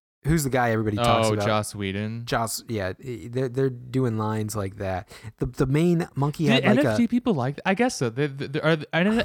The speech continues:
Speaker 2: are N F T people like Avengers people? I guess
Speaker 1: They're
Speaker 2: like
Speaker 1: not,
Speaker 2: the
Speaker 1: they're,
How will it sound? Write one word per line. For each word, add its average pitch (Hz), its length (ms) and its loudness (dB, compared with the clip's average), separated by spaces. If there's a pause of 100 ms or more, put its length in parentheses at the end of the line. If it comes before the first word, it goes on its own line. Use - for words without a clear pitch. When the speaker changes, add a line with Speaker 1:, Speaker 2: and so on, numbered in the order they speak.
Speaker 2:
are 135 120 4
N 160 160 2
F 185 100 0
T - 140 -8
people 185 360 -4
like 151 220 -2
Avengers 123 460 -6
people? 143 560 -6 (720)
I 151 60 -8
guess 160 100 -2
Speaker 1:
They're 151 140 2
Speaker 2:
like 220 240 4
Speaker 1:
not, - 80 -
Speaker 2:
the 117 60 -10
Speaker 1:
they're, 117 160 -10